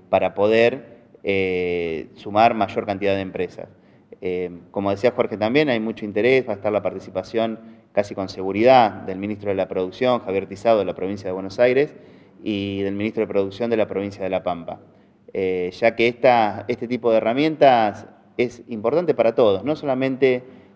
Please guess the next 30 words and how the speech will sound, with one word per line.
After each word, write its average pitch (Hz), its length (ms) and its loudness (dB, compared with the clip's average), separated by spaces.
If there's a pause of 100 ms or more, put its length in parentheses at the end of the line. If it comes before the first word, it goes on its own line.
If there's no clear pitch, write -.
(120)
eh, 92 540 -4 (100)
para 101 140 0
las 98 160 -8
autoridades 113 800 6
que - 80 -8
están 110 380 2
de, 92 240 -2
de 98 180 -4
turno 120 460 2
en, 98 120 -6
en 98 220 -8
cada 110 260 4
provincia, 98 540 -6 (320)
sino 131 380 2
que 135 100 2
también 120 320 2
para, 110 220 4 (240)
para 101 200 0
todos 143 140 4
los 127 140 -4
empresarios, 101 540 2
para 87 180 -4
las - 80 -16
cámaras, 123 360 4
para 90 140 -6
las 90 180 -14
empresas, 98 540 -2 (340)
ya 135 240 2
que 113 320 2 (120)
genera 123 720 2